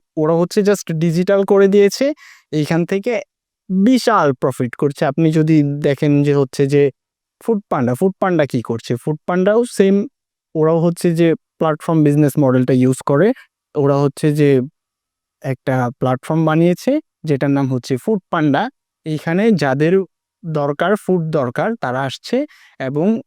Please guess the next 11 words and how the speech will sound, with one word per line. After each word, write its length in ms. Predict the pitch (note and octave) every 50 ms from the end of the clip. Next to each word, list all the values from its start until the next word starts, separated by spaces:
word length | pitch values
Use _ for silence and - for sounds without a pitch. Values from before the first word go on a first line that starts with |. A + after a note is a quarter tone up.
| _ -
বিভিন্ন 580 | F3 F#3 F#3+ F#3 A3 A3 A3 G#3+ G#3+ G#3+ G3+
রেস্টুরেন্টের 680 | F3+ E3+ D3 - - - E3+ E3 E3 D#3+ D#3 E3 E3 E3 D#3+ D3+ C3 A#2+ _ _ _ - E3 D#3 C#3+ C#3
ওনার 320 | E3 D3+ C#3+ C#3+ C#3 C#3 C#3
যারা 240 | C#3+ C#3+ C3+ C3 C3
হচ্ছে 240 | C3 B2+ - - C3 B2+
যে 100 | C#3 B2+
ফুড 220 | - D3 C#3 C3+ -
সেল 180 | - F3+ F#3 G3
করবে 380 | F#3 F#3 D#3 B2+ A#2+ C3 D3 G3 B3 _ - - - _ _ -
তারা 220 | - E3 D#3 C#3+ B2 A#2
আছে। 280 | A#2 A2 - - A2+